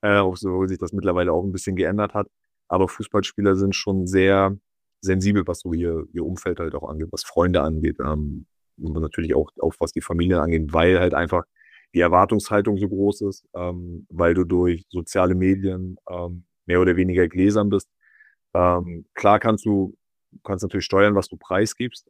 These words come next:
aber wenn ich jetzt zum Beispiel, keine Ahnung, irgendwo bei uns einkaufen gehe, eine Handykamera ist so schnell gezückt, ähm, da musst du halt, du, du musst halt immer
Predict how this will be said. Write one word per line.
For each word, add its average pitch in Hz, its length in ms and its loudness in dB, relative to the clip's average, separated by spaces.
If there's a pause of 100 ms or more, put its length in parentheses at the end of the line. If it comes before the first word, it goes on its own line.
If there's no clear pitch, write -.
aber 87 320 -4
wenn 90 220 -8
ich 90 80 -6
jetzt 87 160 -6
zum 90 120 -8
Beispiel, 90 480 -2 (100)
keine 92 240 -2
Ahnung, 90 320 0
irgendwo 92 260 -4
bei 92 80 0
uns 90 160 -2
einkaufen 95 520 -2
gehe, 95 240 2 (520)
eine 87 120 0
Handykamera 101 540 2
ist 85 140 -4
so 101 160 0
schnell 101 240 -2
gezückt, - 540 -8 (100)
ähm, 92 680 -2 (200)
da 90 100 -4
musst 95 200 -4
du 95 60 4
halt, 95 180 2
du, 104 240 2 (480)
du 107 280 -4
musst 110 160 2
halt 113 120 6
immer 117 380 6